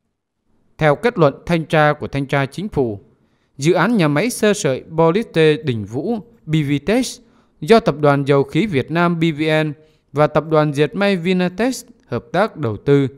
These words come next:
có giá trị nghiệm thu tại thời điểm thanh tra là gần ba trăm sáu mươi lăm triệu đô la. Sau hai năm đi vào hoạt động, dự án đã thua lỗ hơn một ngàn bốn trăm tỷ đồng.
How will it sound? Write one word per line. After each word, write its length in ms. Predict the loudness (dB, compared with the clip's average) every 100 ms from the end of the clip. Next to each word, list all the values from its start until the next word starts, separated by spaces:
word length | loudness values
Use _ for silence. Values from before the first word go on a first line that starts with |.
| _ _ _ _ _
có 80 | 0
giá 240 | 2 0
trị 260 | 0 0 0
nghiệm 340 | 0 0 -2 -2
thu 160 | -2
tại 200 | 0 -2 -4
thời 100 | -4
điểm 260 | -4 -4 -4
thanh 220 | -4 -2
tra 260 | 0 0
là 160 | -2 -6
gần 400 | -8 -6 -6 -4
ba 180 | -4 -4
trăm 260 | -4 -6
sáu 180 | -6 -6
mươi 160 | -4 -4
lăm 160 | -4
triệu 200 | -6 -10
đô 160 | -6 -4
la. 280 | -2 -2 -4 -10 _ _ _ _ _ _ _ _ _ _ _ _ _ _ -4
Sau 240 | 4 6
hai 140 | 6
năm 180 | 4 2
đi 120 | 0
vào 180 | 0 0
hoạt 200 | -2 -2
động, 340 | -2 -2 -4 -10
dự 120 | -6
án 200 | -6 -4
đã 100 | -6 -2
thua 180 | 0 2
lỗ 300 | 0 0 0
hơn 280 | 0 0
một 160 | -2 -6
ngàn 280 | -4 -4 -4
bốn 160 | -4
trăm 180 | -2 -4
tỷ 160 | -4 -6
đồng. 240 | -4 -4